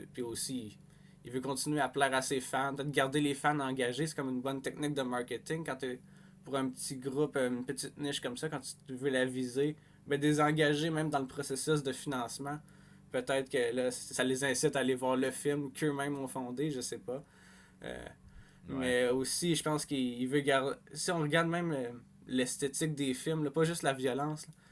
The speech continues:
Speaker 1: mais il y a comme tout un aspect, euh, c'est, je pense, dans, dans la, de la manière dont c'est filmé, c'est, c'est, c'est intentionnellement un peu dirty, là. L'image
Speaker 2: Mhm.
Speaker 1: est pas,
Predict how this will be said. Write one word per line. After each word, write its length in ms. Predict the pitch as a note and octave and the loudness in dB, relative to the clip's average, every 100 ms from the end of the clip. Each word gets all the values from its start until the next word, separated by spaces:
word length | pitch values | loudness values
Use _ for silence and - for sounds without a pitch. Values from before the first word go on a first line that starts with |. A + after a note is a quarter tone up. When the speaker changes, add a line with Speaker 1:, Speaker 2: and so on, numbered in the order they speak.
| - - - | -20 -20 -10
Speaker 1:
mais 100 | B2 | -2
il 40 | |
y 40 | C#3 | 0
a 40 | |
comme 300 | - C#3 C#3 | 2 0 -2
tout 80 | E3 | -2
un 160 | F3 D#3 | 0 0
aspect, 800 | C3 - - D#3+ D#3 D3 C3 B2 | 0 -2 0 4 4 6 4 2
euh, 80 | A#2+ - - - - - - - - - | -2 -10 -20 -20 -20 -20 -20 -20 -20 -8
c'est, 400 | C3+ C3 B2+ - | -2 0 0 -2
je 60 | |
pense, 280 | - D#3 D#3 | 0 0 -2
dans, 240 | D3+ D3 C3 | -2 -2 2
dans 140 | C#3+ | 2
la, 280 | C3+ A#2 G#2 | 2 0 -2
de 720 | - - - _ - - - | -10 -20 -20 _ -20 -20 -2
la 100 | C3+ | 0
manière 240 | C3 C#3 C#3+ | 2 2 2
dont 100 | C#3 | 0
c'est 140 | - | -6
filmé, 360 | - C3+ C#3+ E3 | -6 -2 0 0
c'est, 200 | D3+ - - - | -2 -6 -16 -10
c'est, 520 | - C#3+ C3 A#2+ A2 - - - - | -4 0 0 0 -6 -12 -20 -20 -16
c'est 200 | - F3 | 0 6
intentionnellement 760 | E3 D#3 E3 D#3+ F3 E3 D#3+ F3+ | 6 4 0 0 0 2 2 4
un 140 | F3+ D3+ | 4 4
peu 160 | E3+ | 2
dirty, 640 | D3 D3 C3+ B2+ D#3+ D#3 C#3 | 4 4 2 -2 -4 -2 -2
là. 140 | C3+ B2+ B2 | -4 -6 -2
L'image 520 | C#3+ D#3 D#3+ F#3 D#3+ | 0 2 6 6 6
Speaker 2:
Mhm. 40 | C#3+ | 2
Speaker 1:
est 40 | |
pas, 280 | C3 D#3 C3+ | 2 2 2